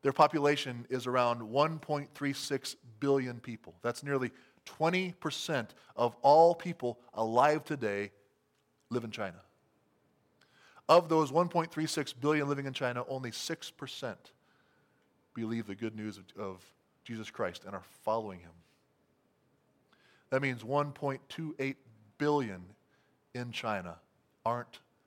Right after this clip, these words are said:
following Jesus. They don't know him. Many don't know that he is the only Savior God sent.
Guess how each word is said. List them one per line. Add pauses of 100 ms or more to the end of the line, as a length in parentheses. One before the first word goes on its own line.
(300)
following
Jesus.
They
don't
know (1700)
him.
Many
don't
know (760)
that
he
is
the
only
Savior
God
sent.